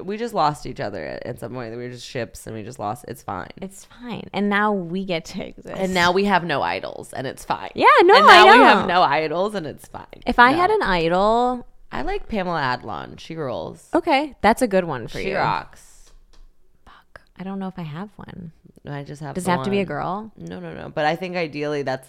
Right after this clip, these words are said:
Speaker 1: that
Speaker 2: This
Speaker 1: sh-
Speaker 2: what we're talking about.
Speaker 1: Well, we're talking about girl bossing, but I
Speaker 2: Mm-hmm.
Speaker 1: think we, we're saying w-, we've been out here having to mentor ourselves and
Speaker 2: Yeah,
Speaker 1: that,
Speaker 2: we
Speaker 1: which is
Speaker 2: have.
Speaker 1: just kind of, like,
Speaker 2: We have.
Speaker 1: intense
Speaker 2: And now we
Speaker 1: and
Speaker 2: have to help and
Speaker 1: hard.
Speaker 2: mentor others.
Speaker 1: I, I'm, my twenty-one-year-old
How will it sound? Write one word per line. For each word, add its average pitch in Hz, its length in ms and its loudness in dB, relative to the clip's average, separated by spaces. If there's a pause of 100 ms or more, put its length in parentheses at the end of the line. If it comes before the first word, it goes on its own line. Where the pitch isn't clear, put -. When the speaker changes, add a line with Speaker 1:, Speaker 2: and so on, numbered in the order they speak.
(160)
Speaker 1:
that 135 160 -2
Speaker 2:
This 175 200 2
Speaker 1:
sh- - 60 -12
Speaker 2:
what 160 140 0
we're - 80 -8
talking - 220 -10
about. - 200 -12 (180)
Speaker 1:
Well, 165 140 -10
we're 175 140 -6
talking 185 280 -4
about 165 180 -6
girl 127 220 -6
bossing, 117 720 -8
but 131 140 0
I 120 100 -2
Speaker 2:
Mm-hmm. 156 100 -4
Speaker 1:
think 127 180 -10
we, 110 320 -14 (140)
we're 127 160 -12
saying 123 640 -12
w-, 80 140 -14
we've 131 320 -14
been 127 160 -12
out 131 200 -12
here 135 160 -12
having 127 260 -12
to 127 100 -18
mentor 117 360 -12
ourselves 95 720 -10
and 87 140 -16
Speaker 2:
Yeah, 55 100 -12
Speaker 1:
that, 55 220 -12 (100)
Speaker 2:
we 123 80 -10
Speaker 1:
which 165 100 -10
is - 60 -6
Speaker 2:
have. 123 160 -10
Speaker 1:
just 135 160 -12
kind 135 200 -10
of, 113 80 -16
like, 117 180 -12 (340)
Speaker 2:
We 165 100 -12
have. 160 180 -12
Speaker 1:
intense 135 720 -12
Speaker 2:
And 170 100 -10
now 160 100 -2
we 143 140 -2
Speaker 1:
and 170 80 -2
Speaker 2:
have 160 120 -4
to - 80 -10
help 110 180 -4
and - 0 - (180)
Speaker 1:
hard. 139 100 -6
Speaker 2:
mentor 143 360 -8
others. 131 680 -10 (420)
Speaker 1:
I, - 160 -12
I'm, 131 160 -8 (200)
my 143 280 -8
twenty-one-year-old 131 840 -8